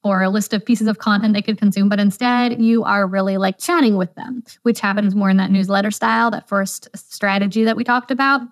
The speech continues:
Also, like I said, with the one main call to action in those emails, we see those higher conversion rates. Now, I have not specifically experimented with the curated style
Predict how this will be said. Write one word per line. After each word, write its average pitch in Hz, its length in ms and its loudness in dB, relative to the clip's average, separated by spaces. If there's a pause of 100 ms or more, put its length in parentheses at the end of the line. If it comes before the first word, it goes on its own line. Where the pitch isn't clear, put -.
(560)
Also, 220 580 0 (300)
like 208 220 -2
I 202 60 0
said, 196 500 -2 (280)
with 202 200 -4
the 196 100 0
one 214 420 4
main 208 240 2
call 202 180 -2
to 196 80 -4
action 196 340 -2
in 196 120 2
those 202 180 0
emails, 220 460 2
we 220 100 -2
see 208 160 -2
those 196 160 0
higher 190 240 -2
conversion 196 460 0
rates. - 340 -10 (540)
Now, 220 360 4 (400)
I 240 120 4
have 302 100 4
not 262 160 2
specifically 226 500 0
experimented 196 720 0
with 185 280 -2
the 190 100 -4
curated 214 480 -2
style 247 500 0